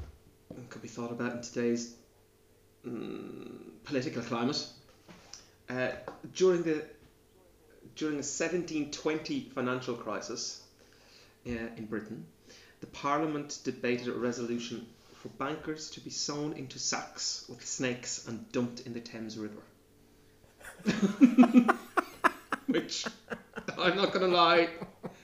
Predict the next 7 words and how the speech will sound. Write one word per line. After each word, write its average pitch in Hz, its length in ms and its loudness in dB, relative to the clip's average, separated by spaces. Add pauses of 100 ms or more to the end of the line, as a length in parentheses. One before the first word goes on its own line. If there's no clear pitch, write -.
(120)
is 160 200 4
pretty, 175 680 10 (160)
it's, - 340 4 (220)
it's - 160 -2
fairly 220 340 12
forward 214 420 12
thinking. 160 460 8